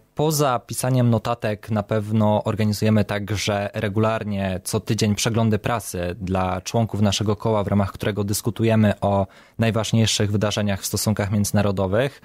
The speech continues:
Mm, orga-, organizujemy także wydarzenia, e, z różnymi gośćmi, które poświęcone są różnym wydarzeniom.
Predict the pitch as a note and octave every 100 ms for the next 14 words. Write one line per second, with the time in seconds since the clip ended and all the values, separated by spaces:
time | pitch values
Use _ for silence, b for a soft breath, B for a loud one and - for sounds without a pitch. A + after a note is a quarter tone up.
0 | B B B B C3+ B2+ B2+ B2+ - C3+
1 | C#3 C3+ - C#3+ D3+ D#3+ F#3+ F#3+ E3+ D3+
2 | C#3 D3+ C#3 A2+ C3 B2+ B2 C3+ A2+ F#2+
3 | F#2 F2+ G2+ G2 G2+ G#2 G2 A2+ G#2 C3
4 | A#2 - - A#2+ - G#2+ - G#2 G#2+ G2+
5 | G#2+ G2+ - G#2 G2+ A2 G2+ G2+ G2+ G2
6 | F#2 G2 C3